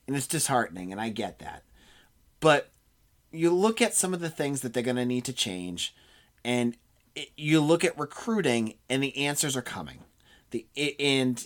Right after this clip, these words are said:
the answers to fixing this defense are coming. Because this, i-, if there was anything going into this season that we all worried about, it was not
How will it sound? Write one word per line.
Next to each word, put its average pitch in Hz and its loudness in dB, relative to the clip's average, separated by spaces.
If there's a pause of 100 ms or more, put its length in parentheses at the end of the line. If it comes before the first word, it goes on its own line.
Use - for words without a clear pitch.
the 131 -4
answers 147 -2
to 139 0
fixing 135 -2
this 117 -2
defense 113 -4
are 87 -12
coming. 80 -12
Because - -2 (440)
this, 160 0 (220)
i-, 151 -10
if 170 2
there 190 8
was 175 4
anything 165 2
going 113 4
into 107 -2
this 101 0
season 101 -2
that 92 -8
we 107 -6
all 110 2
worried 104 0
about, 131 2 (500)
it 139 4
was 143 2
not 131 6